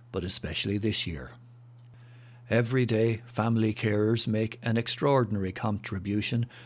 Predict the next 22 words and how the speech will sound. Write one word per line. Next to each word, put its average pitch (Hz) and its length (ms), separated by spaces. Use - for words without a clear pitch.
to 143 140
the 131 120
national 110 440
healthcare 101 600
system. 80 500
To 113 140
acknowledge 117 580
this, 101 320
Family 135 480
Carers 107 520
Ireland 104 440
has 123 200
organised 117 640
a 113 60
number 123 380
of 117 100
events 101 480
as 104 160
part 98 360
of 98 200
the 98 80
Netwatch 123 640